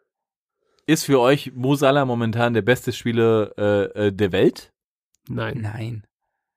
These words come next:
Speaker 1: Aber er wird so gehypt, dass er der beste Spieler der Welt ist.
Speaker 2: Echt?
Speaker 1: Ja, also gerade nach seinem, äh, gigantischen Tor, das er geschossen hat, äh,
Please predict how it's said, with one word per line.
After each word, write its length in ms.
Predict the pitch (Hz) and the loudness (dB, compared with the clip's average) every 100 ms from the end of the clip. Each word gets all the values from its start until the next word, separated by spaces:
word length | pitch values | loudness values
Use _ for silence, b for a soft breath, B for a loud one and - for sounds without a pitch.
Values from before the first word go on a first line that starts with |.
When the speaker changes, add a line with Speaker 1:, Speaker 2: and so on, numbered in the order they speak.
| _ | _
Speaker 1:
Aber 180 | 117 156 | 4 4
er 100 | 165 | 4
wird 140 | 208 | 0
so 100 | 175 | -2
gehypt, 500 | 117 123 208 - _ | -2 0 0 -2 _
dass 140 | 104 104 | -8 -6
er 60 | |
der 80 | 98 | -4
beste 260 | 101 98 98 | -6 -8 -12
Spieler 260 | - 101 | -8 -6
der 140 | 95 90 | -6 -6
Welt 160 | 90 | -8
ist. 240 | 92 - _ _ - | -10 -14 _ _ -12
Speaker 2:
Echt? 560 | 92 98 147 - - _ | 0 4 4 0 -16 _
Speaker 1:
Ja, 440 | 107 131 320 104 - _ | 0 2 4 0 -6 _
also 260 | - 123 117 | -4 -2 2
gerade 280 | 113 147 | 2 4
nach 140 | 143 127 | 2 0
seinem, 420 | 123 120 120 113 | 0 0 0 -4
äh, 160 | 107 107 | -4 -4
gigantischen 560 | 98 113 123 107 - | -2 -2 -2 -6 -8
Tor, 200 | 104 127 | 2 4
das 140 | 135 123 | 4 2
er 60 | |
geschossen 480 | 113 - 123 120 117 | -2 -2 -4 -2 -2
hat, 220 | 113 104 | -2 -2
äh, 360 | - 104 104 107 | -4 0 2 0